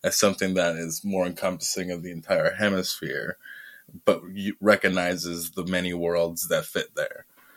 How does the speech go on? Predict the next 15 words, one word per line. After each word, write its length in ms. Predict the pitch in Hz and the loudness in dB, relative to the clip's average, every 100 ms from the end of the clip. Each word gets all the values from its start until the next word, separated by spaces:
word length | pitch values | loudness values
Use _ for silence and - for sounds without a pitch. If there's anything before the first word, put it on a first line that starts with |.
| - - - | -20 -20 0
you 200 | 92 85 | 2 4
know? 320 | 80 78 - - _ _ | 2 0 -4 -14 _ _
So 240 | - - 90 | -2 0 6
that 280 | 107 107 98 | 8 8 6
would, 240 | 98 85 - _ _ _ _ _ _ - | 0 -2 -10 _ _ _ _ _ _ -6
instead 400 | 110 - - 110 | 0 4 6 4
of 160 | 95 92 | 4 0
being 220 | 98 95 | 0 0
America, 920 | 87 92 101 90 85 - 82 82 - _ _ _ - - | -2 2 4 4 2 -2 -6 -4 -8 _ _ _ -8 0
I'd 240 | 101 98 | 2 4
much 260 | 98 95 95 | 4 4 2
rather 300 | 87 87 85 | 0 0 -2
be 260 | 85 87 | -4 -6
New 320 | 87 87 85 82 | -6 -6 -6 -4
Africa 680 | 107 123 - 82 - - | 2 2 0 -4 0 0